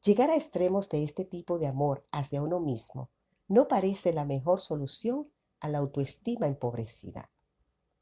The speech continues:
El amor hacia uno mismo del que habla la Biblia debe traducirse en reconocer los dones recibidos por el Creador, ser consciente de su valor, aceptarlos con gusto y utilizarlos para el servicio a los demás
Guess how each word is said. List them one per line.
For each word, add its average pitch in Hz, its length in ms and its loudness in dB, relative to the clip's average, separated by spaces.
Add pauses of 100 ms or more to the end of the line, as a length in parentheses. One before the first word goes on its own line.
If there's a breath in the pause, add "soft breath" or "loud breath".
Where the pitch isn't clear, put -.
(140)
El 175 160 6
amor 151 300 4
hacia 196 220 2
uno 170 160 2
mismo 147 440 -2
del 135 120 0
que 135 140 -4
habla 196 240 -2
la 175 100 -2
Biblia 139 460 -6 (380)
debe 247 180 2
traducirse 214 680 0
en 156 60 -6
reconocer 156 680 -2 (300)
los 160 260 0
dones 269 320 0
recibidos 185 560 -4
por 147 140 -8
el 139 100 -4
Creador, 120 480 -4 (580)
ser 180 280 4
consciente 196 640 2
de 143 80 -2
su 135 160 -4
valor, 135 420 -2 (320)
aceptarlos 196 840 -2
con 147 280 -2
gusto 277 480 -2 (180)
y 185 120 -2
utilizarlos 160 800 -2
para 139 180 -2
el 131 80 -4
servicio 156 520 -2
a 147 40 2
los 131 140 -4
demás 170 480 -6